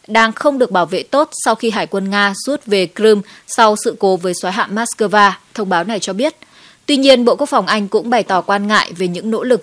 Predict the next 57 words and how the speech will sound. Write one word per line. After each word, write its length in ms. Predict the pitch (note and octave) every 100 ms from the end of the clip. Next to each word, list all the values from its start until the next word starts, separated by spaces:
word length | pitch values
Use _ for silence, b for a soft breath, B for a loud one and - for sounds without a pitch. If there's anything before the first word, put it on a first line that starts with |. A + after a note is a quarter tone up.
| -
gia 140 | F#3+
cố 280 | F#3 F#3 F3
hệ 160 | A#3+ -
thống 180 | F#3
phòng 200 | F#3+ A3
thủ 160 | F#3 F3+
của 160 | F3 E3
Nga 240 | F#3 F#3+
trên 180 | G3+ F#3+
đảo 140 | D#3+
Rắn. 300 | D3+ E3+ G#3+ - B B B B -
Nếu 180 | C4
quân 140 | C#4+ D#4+
đội 160 | C4+
Nga 240 | A3+ B3+ A#3+
củng 240 | A#3+ F#3+
cố 160 | F#3+ F#3
các 180 | C4+ C4
vị 100 | F#3
trí 160 | G3+
của 140 | G3+ B3
mình 240 | F#3 F#3
trên 180 | F3 G3+
đảo 160 | F#3+ D#3
Rắn 320 | G3 F3+ A3+ b -
bằng 220 | A#3 A#3
các 160 | C#4+ D4+
hệ 100 | C4+
thống 240 | G#3+ F#3+
phòng 200 | A3 G#3
không 200 | G3+ G3+
chiến 180 | - F#3
lược 220 | A#3 G#3+ -
và 100 | -
tên 200 | F3+ G#3
lửa 80 | G3+
hành 220 | F3 F#3
trình 240 | E3 G#3 F3+
phòng 160 | F3+
thủ 120 | E3+ F3
bờ 140 | E3
biển, 220 | F#3 G3 D#3+ B B B -
nước 140 | E4+
này 140 | D#4 B3
hoàn 240 | A#3+ A3+
toàn 260 | A3+ A3 G3+
có 80 |
thể 160 | A3+ A3
chiếm 220 | - G3
ưu 140 | F#3 A3+
thế 180 | G#3 F3+
áp 200 | C4+ C4+
đảo 280 | B3 E3+ B B -
và 140 | G#3+
qua 180 | - A3
đó 180 | G3+ F#3
kiểm 240 | - A#3